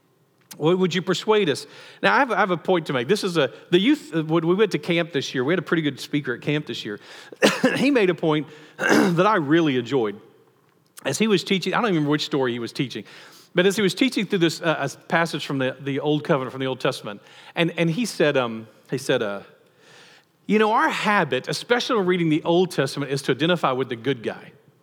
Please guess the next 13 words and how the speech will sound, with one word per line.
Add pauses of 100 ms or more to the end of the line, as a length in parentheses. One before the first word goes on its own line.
(800)
We
identify
with
Daniel
or
David
or
Gideon. (1300)
That's
probably
not
the
point.